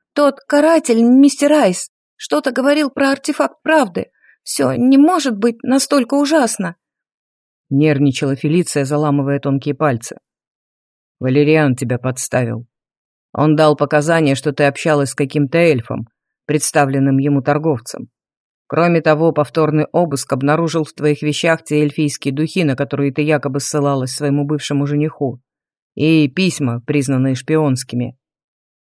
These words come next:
Допрос на артефакте — это привилегия, которую при наличии прямых улик против тебя оказывать не будут», не стал смягчать правду я.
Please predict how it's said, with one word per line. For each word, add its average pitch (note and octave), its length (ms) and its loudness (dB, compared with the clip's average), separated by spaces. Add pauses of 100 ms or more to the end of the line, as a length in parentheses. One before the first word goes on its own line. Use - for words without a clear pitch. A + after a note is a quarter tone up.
(260)
Допрос D#3+ 420 0
на D3 100 0
артефакте — C#3+ 720 -2 (160)
это B2+ 200 -4
привилегия, C#3 720 0 (500)
которую D#3+ 400 2
при D#3 160 0
наличии D#3+ 400 2
прямых D3+ 400 0
улик E3+ 260 0
против B2+ 320 -6
тебя A#2+ 360 -6 (220)
оказывать A#2 800 -6
не B2+ 180 -2
будут», C3 440 -4 (640)
не C3 120 2
стал B2+ 260 -2
смягчать B2+ 480 -4
правду B2 320 -4
я. A#2 240 -4